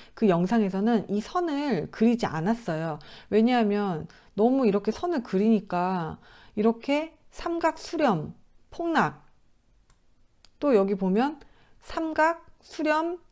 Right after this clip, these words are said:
육이칠 폭락. 그런데 현재에도 또 이렇게 삼각 수렴, 그럼 백 프로 폭락할 거야, 이렇게 말하는 것 같아서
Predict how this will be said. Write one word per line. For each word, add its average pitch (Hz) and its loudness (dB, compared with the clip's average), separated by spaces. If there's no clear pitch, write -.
육이칠 220 2
폭락. 247 -4
그런데 302 -2
현재에도 262 2
또 349 0
이렇게 240 0
삼각 311 -6
수렴, 170 -2
그럼 269 -2
백 208 -4
프로 311 0
폭락할 359 -4
거야, 202 2
이렇게 311 0
말하는 185 2
것 202 0
같아서 180 -2